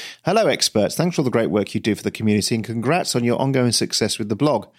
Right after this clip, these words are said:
When I heard about Avid releasing U V I Falcon for Pro Tools users, I immediately installed it and gave it a try.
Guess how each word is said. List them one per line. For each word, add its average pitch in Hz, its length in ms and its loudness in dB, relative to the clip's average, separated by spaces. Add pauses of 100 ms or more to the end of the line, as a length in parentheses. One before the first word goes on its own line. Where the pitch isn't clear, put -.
(440)
When 175 120 2
I - 20 4
heard 262 140 2
about 165 160 2
Avid 120 260 0
releasing 113 460 2
U 110 120 2
V 107 140 2
I 98 80 2
Falcon 107 340 -4
for 101 80 -10
Pro 107 200 -2
Tools 95 200 -6
users, 95 300 -4
I 113 100 2
immediately 151 360 0
installed 110 340 0
it - 40 2
and 104 100 -2
gave 104 160 0
it 107 40 -2
a 110 60 -2
try. 107 340 -2